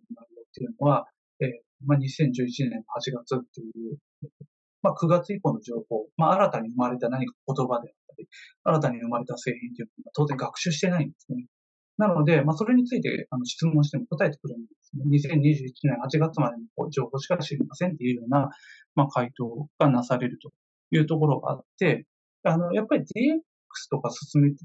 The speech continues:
いく上でですね、あの、このエルエルエムが知らない情報っていうのを、まあ、どう、あの、知識として追加していくかっていうのはすごく重要になると思うんですよ。いわゆるその新しい情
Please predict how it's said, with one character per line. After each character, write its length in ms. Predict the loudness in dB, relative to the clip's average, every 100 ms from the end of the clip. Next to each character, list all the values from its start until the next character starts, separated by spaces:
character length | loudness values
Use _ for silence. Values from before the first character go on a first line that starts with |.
| -4
い 200 | -4 0
く 80 |
上 140 | 2 2
で 100 | -2
で 140 | -8
す 120 | 0 4
ね、 240 | 4 2 0
あ 100 | 0
の、 140 | -2
こ 160 | 2 2
の 120 | 4
エ 80 | 4
ル 180 | 4 2
エ 40 |
ル 120 | 2
エ 40 | 2
ム 180 | 0 -2
が 80 |
知 220 | -4 -4 0
ら 120 | 0
な 160 | 2
い 40 | 0
情 160 | 2 2
報 240 | 2 0
っ 80 | 0
て 100 | -2
い 60 |
う 80 | -4 -2
の 80 | -2
を、 140 | -2 0
ま 120 | 0
あ、 40 |
ど 340 | 2 2 2 0
う、 20 | -4
あ 100 | -8
の、 80 | -10
知 160 | -2 -2
識 180 | -2 -10 -12
と 80 |
し 120 | -12 -4
て 280 | -2 -2 -4 _ _
追 220 | -4 -4 -2
加 140 | -4
し 100 | -2
て 100 | -2
い 80 | -4
く 100 | _
か 120 | -20
っ 20 | -18 -14
て 60 |
い 20 | -12
う 60 | 0
の 60 |
は 240 | 2 2 0
す 80 | -2
ご 100 | -2
く 100 | -4
重 120 | -2
要 100 | 0 2
に 40 |
な 80 | 2
る 100 | 0
と 80 | -6
思 140 | -14
う 40 | -14
ん 20 |
で 20 |
す 180 | -20 -8
よ。 160 | -8 -8 _
い 60 | 0
わ 80 | 2
ゆ 20 |
る 60 | 0
そ 120 | 0
の 120 | 0
新 260 | 2 4 2
し 180 | 2 0
い 40 |
情 140 | -2